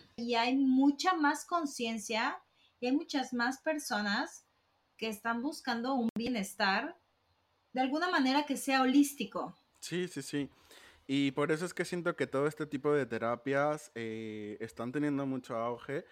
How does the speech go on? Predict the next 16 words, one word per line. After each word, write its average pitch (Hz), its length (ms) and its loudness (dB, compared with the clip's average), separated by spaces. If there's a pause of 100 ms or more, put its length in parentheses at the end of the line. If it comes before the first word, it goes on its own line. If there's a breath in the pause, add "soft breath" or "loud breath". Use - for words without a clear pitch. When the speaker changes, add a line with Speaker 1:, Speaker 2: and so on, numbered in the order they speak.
(360 soft breath)
Speaker 2:
En, 135 580 2
en 135 160 0
México 185 340 -2
también, 143 560 2
eh, 123 400 -4
se 127 120 -8
está 123 240 -4
poniendo 135 360 -2
mucho 131 240 -6
de 127 120 -4
moda 165 500 -2
y, 120 280 -6
y 113 420 -8
tal, 107 240 -4
¿no? 147 120 -4
Pero 135 260 0